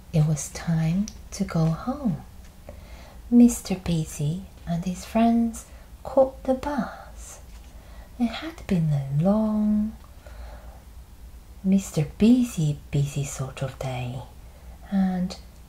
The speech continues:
everyone was very tired, but very happy.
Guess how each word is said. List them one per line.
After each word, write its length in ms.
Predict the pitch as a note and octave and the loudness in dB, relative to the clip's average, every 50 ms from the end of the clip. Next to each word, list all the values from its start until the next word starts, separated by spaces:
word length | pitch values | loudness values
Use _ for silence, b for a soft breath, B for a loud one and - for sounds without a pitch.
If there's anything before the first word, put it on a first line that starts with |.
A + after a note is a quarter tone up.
| - - | -4 0
everyone 840 | G#3 G#3 G#3+ G#3+ G#3 G3 - F3+ D#3+ D3+ D#3 D3 C#3+ C#3+ C#3+ D3+ - | 2 2 2 2 0 0 0 0 0 2 2 2 2 2 0 0 -2
was 300 | - D#3+ D3 - - - - - | -2 -4 -4 -6 -10 -16 -10 -4
very 480 | - G3+ G#3+ A3 A3 A3 G#3+ G#3+ G#3 G3+ | -2 0 0 0 0 -2 -2 -2 -2 -4
tired, 720 | G3 - - E3+ D#3 D3+ C#3+ C3+ C3 C#3 - - - - - - B B B B B B B B B B B B - - - | -4 -6 -6 -4 -4 -4 -4 -6 -8 -12 -16 -18 -20 -20 -20 -20 B B B B B B B B B B B B -20 -8 -2
but 220 | - A#3+ A#3+ - - - | -2 0 0 -2 0 2
very 500 | G#3+ G#3 G#3+ A#3+ C4 D4 C#4+ C4 A3+ G3+ | 2 4 6 4 4 4 2 2 2 2
happy. 720 | F#3+ - - A3 B3+ C4 - - - D3+ D3 D#3+ G#3+ B3 | 0 -2 -4 -6 -6 -6 -8 -8 -4 -2 0 0 0 -2